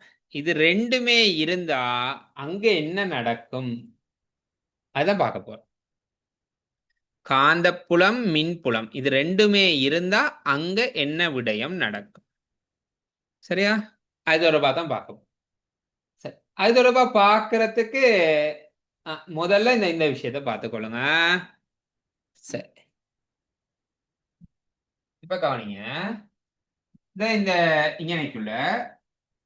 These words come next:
ஒரு சட்டக்காந்தத்திட வடமுனைவு இருக்கு. ரைட், ஒரு இந்தாங்க.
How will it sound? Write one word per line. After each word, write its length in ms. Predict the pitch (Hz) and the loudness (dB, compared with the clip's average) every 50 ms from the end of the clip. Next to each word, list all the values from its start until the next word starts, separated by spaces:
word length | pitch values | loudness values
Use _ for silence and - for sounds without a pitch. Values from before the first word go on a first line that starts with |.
| _ _ _ _ - | _ _ _ _ -2
ஒரு 140 | 160 170 170 170 - - | 0 0 0 -2 0 2
சட்டக்காந்தத்திட 1200 | 185 180 180 - - - - 254 247 - - 240 233 220 220 220 208 202 202 202 - - 202 240 262 262 233 196 170 151 135 135 131 | 2 2 2 -2 -4 2 2 2 2 2 0 0 2 4 4 2 2 0 -2 -4 -4 -6 -4 -2 0 2 2 2 2 0 0 -2 0
வடமுனைவு 720 | 143 151 160 175 214 233 220 208 180 165 143 131 135 151 151 | 2 2 2 2 0 0 0 -2 -4 -4 -4 -6 -6 -6 -6
இருக்கு. 240 | 120 113 - - _ _ _ _ _ _ _ _ _ _ _ _ _ _ _ _ _ _ _ _ _ | -8 -8 -12 -18 _ _ _ _ _ _ _ _ _ _ _ _ _ _ _ _ _ _ _ _ _
ரைட், 380 | - 127 143 143 - _ - - _ _ _ _ _ _ _ _ _ | -14 -12 -12 -12 -14 _ -20 -20 _ _ _ _ _ _ _ _ _
ஒரு 140 | 117 110 110 | -18 -16 -16
இந்தாங்க. 460 | 110 107 - 113 113 123 127 131 139 | -16 -18 -18 -16 -14 -12 -12 -10 -8